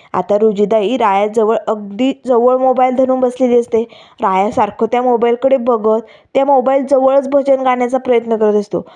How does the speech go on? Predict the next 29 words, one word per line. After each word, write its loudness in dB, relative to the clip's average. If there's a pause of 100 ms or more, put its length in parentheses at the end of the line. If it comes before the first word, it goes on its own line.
(200)
हसत 0
असतो, 0
लाजत 0
असतो, -2
मुरडत 0
असतो. -2 (360)
हे 2
सगळं 0
बघून 0
मंजिरीला 0
मात्र -2
खूपच -2
वाईट 0
वाटतं. -4 (360)
तेव्हा 2
मंजिरी 0
मनाशीच -2
म्हणू 0
लागते, -4 (320)
"काय 2
चालू 2
आहे 4
रायाचं?" 0 (320)
मी 0
भजन 2
सांगितलं -2 (160)
ते 2
नाही 0
पटलं, -2